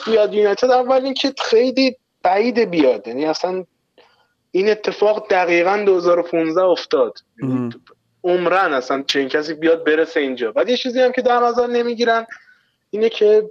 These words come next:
Speaker 1: این قراردادایی که می‌بندن، مثلاً بازیکن رو شما اگر صد میلیون یورو برای مثال می‌خرید،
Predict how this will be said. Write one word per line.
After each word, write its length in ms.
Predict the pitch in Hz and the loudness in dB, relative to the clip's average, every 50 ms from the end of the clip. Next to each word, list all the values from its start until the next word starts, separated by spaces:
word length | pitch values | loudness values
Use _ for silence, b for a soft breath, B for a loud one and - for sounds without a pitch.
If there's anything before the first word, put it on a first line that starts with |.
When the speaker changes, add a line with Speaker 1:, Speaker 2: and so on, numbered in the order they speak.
| - 196 | -10 -10
Speaker 1:
این 140 | 180 170 | -8 -6
قراردادایی 640 | 160 - 165 160 160 156 160 151 156 156 156 175 196 185 | -2 0 2 2 4 2 2 2 2 2 2 2 0 0
که 140 | - 214 | -2 -4
می‌بندن، 380 | 190 170 151 151 143 143 151 175 180 | -2 -2 0 0 0 -2 -2 -4 -6
مثلاً 340 | 165 - 165 147 156 170 175 | -6 -2 -2 0 0 -2 -4
بازیکن 580 | 160 139 147 151 143 143 143 - - 175 190 | -2 0 0 0 0 0 -4 -6 -6 -4 -2
رو 80 | - 151 | -4 -4
شما 240 | - 135 131 131 139 | -4 -4 -4 -2 0
اگر 200 | 147 165 160 - | 0 0 0 0
صد 300 | - - 135 139 143 156 | -2 -2 -2 -2 -2 -4
میلیون 360 | 151 143 131 127 123 123 120 | -4 -4 -4 -4 -8 -6 -4
یورو 300 | 120 120 120 120 117 113 | -4 -2 0 0 -2 0
برای 300 | 117 113 113 117 120 123 | 0 -2 0 0 -2 -4
مثال 380 | 127 120 113 - 123 120 113 | -4 -8 -10 -6 -6 -6 -6
می‌خرید، 680 | 117 123 120 - - 127 123 127 151 190 196 180 170 | -6 -10 -10 -6 -2 -2 0 0 -2 -4 -6 -6 -8